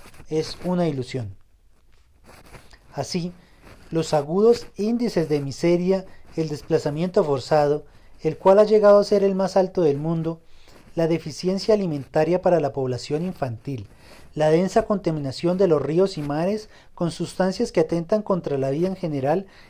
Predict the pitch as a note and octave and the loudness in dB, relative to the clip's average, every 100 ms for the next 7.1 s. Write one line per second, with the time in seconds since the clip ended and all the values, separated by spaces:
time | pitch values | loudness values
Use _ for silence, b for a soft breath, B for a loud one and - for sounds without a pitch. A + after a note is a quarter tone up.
0 | - D#3+ D3+ C#3+ F3 F#3 D#3+ D#3+ F#3 E3+ | -12 -4 0 2 2 2 2 0 0 0
1 | C#3 C3 - C3 D3 - - B B B | -2 -4 -4 0 0 0 -8 B B B
2 | B B - - A3 A#3+ A#3+ B3 C4 - | B B -4 0 4 4 4 2 2 0
3 | G#3 E3 D#3 F#3+ G#3+ A3+ F#3+ E3 D#3+ C3+ | -2 -2 0 -2 0 0 0 -2 -4 -2
4 | E3 E3 G3+ F3+ F3 F#3+ F#3+ - F3+ F3 | 0 0 0 0 0 -2 -6 -2 -2 0
5 | D#3+ F3 G#3 F3+ F#3+ G3 B - - D#3+ | -2 0 0 0 0 -4 B -10 -2 -2
6 | C#3 D3 C#3 C#3 - D#3 D#3 C3+ - C3+ | 0 -2 -2 -10 -6 -4 -4 -6 -6 -6